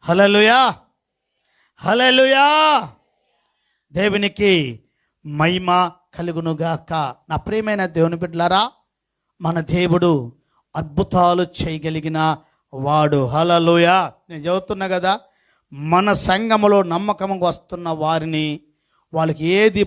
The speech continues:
బాగలేకపోయినా, ఎంత కష్టమైనా, అవసరమైతే ఐదారు మంది, ఒక పది మందిని దైవ సేవకులను పిలిపించి నేను పోరాడతాను, ప్రభువు సహాయం చేసేంత వరకు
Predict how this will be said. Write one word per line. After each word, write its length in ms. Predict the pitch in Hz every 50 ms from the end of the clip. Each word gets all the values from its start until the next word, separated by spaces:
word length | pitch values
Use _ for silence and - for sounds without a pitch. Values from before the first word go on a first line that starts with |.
| 147 151
బాగలేకపోయినా, 1000 | 160 170 180 175 185 180 170 170 165 - - - - - 175 170 170 170 175 185 208 220 - _ _ _ _ _ -
ఎంత 480 | 143 147 170 190 208 226 233 226 - 214 202 - _ -
కష్టమైనా, 1000 | 170 - - _ - - 196 180 180 180 175 170 170 175 170 170 170 165 190 233 285 320 302 _ _ _ _ _ _ _ _ _ _ _ _ _ _ _ _ _ _ _ _ -
అవసరమైతే 680 | 170 190 226 208 - - 214 208 190 202 202 202 196
ఐదారు 400 | 175 180 208 202 185 196 185 185 185 196
మంది, 160 | 208 202 202
ఒక 100 | 170 - - - 190
పది 200 | 196 185 196 202
మందిని 360 | 202 202 208 208 208 202 190 165 180
దైవ 160 | 185 190 196
సేవకులను 440 | 170 - - 190 165 - 190 175 165
పిలిపించి 600 | 160 170 175 170 - 180 165 165 - - 180 160 135 117 113 _ _ _ _ _ _ 156
నేను 180 | 147 143 143
పోరాడతాను, 840 | 127 - - 170 175 180 185 180 170 156 - - - 143 135 123 113 110 110 110 _ _ _ _ _ _ _ _ _ _ _ _ _ -
ప్రభువు 400 | 185 185 180 165 180 180 175 170 147 123 120 139 _ _ _ _ _ _ _ _ -
సహాయం 440 | - - 160 - 170 165 170 170 165 160 -
చేసేంత 480 | 180 160 151 - 160 147 147 - - 143
వరకు 460 | 135 139 151 165 165 165 - 165